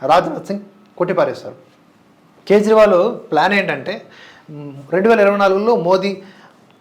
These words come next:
మోదీ మళ్ళీ అంటే పీఎంగా ఎన్నుకోబడరు, లేకపోతే యోగి ఆదిత్యనాథ్ని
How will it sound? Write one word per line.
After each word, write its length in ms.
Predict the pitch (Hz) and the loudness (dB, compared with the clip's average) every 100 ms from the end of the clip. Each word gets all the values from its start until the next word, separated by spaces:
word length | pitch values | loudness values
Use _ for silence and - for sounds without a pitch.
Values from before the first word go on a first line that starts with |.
| _ | _
మోదీ 280 | 139 170 190 | -2 0 2
మళ్ళీ 500 | 190 170 208 185 170 - - _ _ _ _ _ - | 0 0 0 -2 -4 -12 -20 _ _ _ _ _ -18
అంటే 200 | 156 170 151 147 143 - - _ - | -2 2 2 2 -2 -6 -14 _ -4
పీఎంగా 580 | 214 233 220 196 160 - - - | 0 4 6 4 4 -4 -18 -8
ఎన్నుకోబడరు, 720 | 175 190 185 165 160 151 151 - - | -4 2 4 4 4 2 -2 -8 -4
లేకపోతే 760 | 165 170 165 170 160 156 156 - - _ - - - _ _ - | -2 0 -2 0 0 0 -2 -10 -20 _ -20 -20 -20 _ _ -6
యోగి 240 | 160 196 208 | -2 2 4
ఆదిత్యనాథ్ని 840 | 190 196 196 190 180 175 175 170 | 4 4 0 0 0 -2 -6 -8